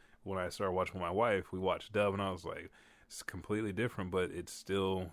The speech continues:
enjoyable." Each voice has its own range, its own tone, its own characteristics. So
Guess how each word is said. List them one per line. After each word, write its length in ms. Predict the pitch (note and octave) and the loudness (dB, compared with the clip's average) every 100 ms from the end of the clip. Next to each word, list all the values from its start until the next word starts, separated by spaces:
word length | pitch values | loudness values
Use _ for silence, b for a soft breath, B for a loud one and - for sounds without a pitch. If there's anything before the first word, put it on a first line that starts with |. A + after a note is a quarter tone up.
| - | -8
enjoyable." 680 | F2+ D#2+ F#2+ F#2 E2 - - | -10 -2 0 0 -4 -12 -8
Each 220 | G2+ F#2+ | -6 -4
voice 400 | F#2+ F2 F2+ F2 | -4 -4 -2 -4
has 280 | - E2+ E2+ | -2 -2 -2
its 120 | E2+ | -6
own 200 | F2 F2 | -6 -6
range, 400 | E2+ A2 A2 G#2 | 0 2 2 0
its 160 | F#2 - | -4 -6
own 180 | E2 D#2+ | -10 -8
tone, 460 | - G2+ G2+ F#2+ - b b - | -6 -2 -2 -2 -6 b b -8
its 160 | F2+ | -4
own 160 | F#2 F2 | -4 -2
characteristics. 680 | F#2+ E2+ F2+ F2+ - E2+ - | -4 -4 -2 -4 -4 -10 -8
So 260 | D#2+ D#2+ | -6 -6